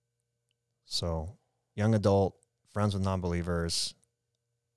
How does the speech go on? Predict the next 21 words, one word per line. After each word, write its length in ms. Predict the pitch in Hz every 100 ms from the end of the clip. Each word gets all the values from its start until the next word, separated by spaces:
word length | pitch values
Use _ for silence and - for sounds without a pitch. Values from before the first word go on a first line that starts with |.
| _ _ _ _ _ _ _
feelings, 540 | - 95 90 90 - -
maybe 260 | 90 85 85
some 220 | - 85
tension 560 | 90 85 - 82 82 92 _ _ _ _
morally 540 | - 101 120 110 107 104
in 160 | 90
different 340 | 87 92 92 85 _ _
situations 760 | - - 92 92 92 - 92 90
or 60 | 87
something 400 | 92 85 87 82
of 100 | 82
that 180 | 85 82
nature. 440 | 85 - 85 85 101 _ -
What 80 | 82
I'm 160 | 82 - _ _ _ _ -
reading 220 | 87 85
between 300 | 90 - 85
the 100 | 82
lines 200 | 80 80
on 80 | 85
that. 160 | 98